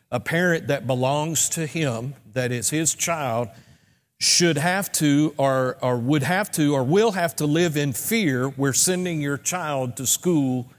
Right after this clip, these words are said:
is concerned." And he said, "And so teach the people what my word says in Psalm ninety-one about my promise of divine protection and how they can live in it."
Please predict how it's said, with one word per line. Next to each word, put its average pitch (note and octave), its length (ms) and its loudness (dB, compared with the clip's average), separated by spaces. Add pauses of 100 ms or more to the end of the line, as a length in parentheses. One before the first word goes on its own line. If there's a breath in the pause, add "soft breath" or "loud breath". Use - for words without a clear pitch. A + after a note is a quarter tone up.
(340 soft breath)
is C#3 240 4
concerned." C3+ 760 0 (520)
And C3 140 -2
he D3 100 2
said, D3+ 300 2
"And D3 260 -2
so D3+ 280 2
teach A3+ 560 -2
the F#3 140 0
people D#3+ 540 0
what D3+ 220 0
my C#3+ 160 -2
word F3 500 0
says C3 520 0
in D3 280 -2
Psalm F3 480 2
ninety-one D#3+ 760 0 (380 loud breath)
about C#3+ 380 0
my C#3+ 160 0
promise F#3+ 680 0
of C3+ 300 0
divine D3 600 -2
protection D#3 800 -2
and B2+ 140 -6
how C#3+ 220 -4
they C#3 220 -2
can B2+ 260 -4
live C3 260 -2
in B2+ 240 -4
it." E2 160 -10